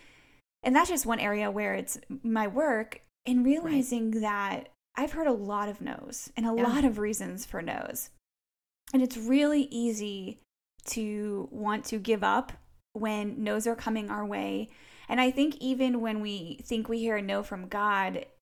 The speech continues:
Speaker 1: we think it's like this punishment, or we think he
Speaker 2: Mm-hmm.
Speaker 1: doesn't have our best interest.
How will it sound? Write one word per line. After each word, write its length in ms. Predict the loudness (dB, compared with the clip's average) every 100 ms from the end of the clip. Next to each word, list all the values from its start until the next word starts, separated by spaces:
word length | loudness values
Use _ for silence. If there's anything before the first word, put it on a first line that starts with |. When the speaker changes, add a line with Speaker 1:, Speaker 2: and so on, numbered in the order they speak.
| _
Speaker 1:
we 160 | -2 0
think 200 | 0 2
it's 180 | 2 2
like 180 | -2 0
this 200 | -4 -6
punishment, 840 | -4 2 2 2 -2 0 0 -2
or 140 | -2 -2
we 160 | -4
think 420 | -6 -4 -4 -6 -10 -20 -20 -18 -12
he 440 | -6 -4 -2 -4
Speaker 2:
Mm-hmm. 80 | 0
Speaker 1:
doesn't 300 | 2 2 0
have 200 | -2 2
our 140 | 2
best 240 | 2 -2 -2
interest. 720 | -6 -2 2 4 2 -2 -6